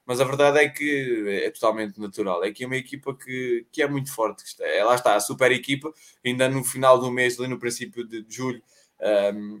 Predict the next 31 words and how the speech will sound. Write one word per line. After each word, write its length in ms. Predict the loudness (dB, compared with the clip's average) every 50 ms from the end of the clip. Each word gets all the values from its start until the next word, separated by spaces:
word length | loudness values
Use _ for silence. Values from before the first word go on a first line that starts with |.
| -18 -4
havia 300 | -4 -4 -2 -2 -4 -2
um, 100 | 2 4
alguém 300 | 4 4 4 4 -2 -2
na, 220 | -2 -2 -4 -4
na 120 | -2 -2 -2
W 200 | -2 0 0 0
N 80 | 2
B 80 | 2 2
A 100 | 2 2
que 60 | 0
dizia, 320 | -6 -10 -8 -8 -8 -8 -8
enquanto 320 | -4 -4 -4 -4 -2 -4
as 80 | -4 -4
outras 320 | -6 -4 -4 -8 -8 -8
equipas 360 | -12 -16 -18 -10 -8 -8 -6
estavam 300 | 0 2 2 2 2 0
a 40 | -2
marcar 400 | -2 -4 -4 -2 2 2 2 2
passo 380 | 4 4 4 4 4 2 -4 -10
e 20 |
estavam 260 | -4 -2 -2 -2 -2
a 40 | -4
tentar 300 | -6 -6 -4 -2 -2 -2
manter 340 | -2 -4 -8 -4 -2 -2 -2
ali 160 | 0 -2 -2
o 360 | -6 -6 -8 -10 -14 -16 -16 _ _ _ _
passo, 300 | _ 6 6 6 4 2
digamos 300 | -4 -2 -2 -2 -2 -4
assim, 140 | -4 -6 -6
o 60 | -6
nível, 400 | -4 -2 -2 0 0 0 0 -2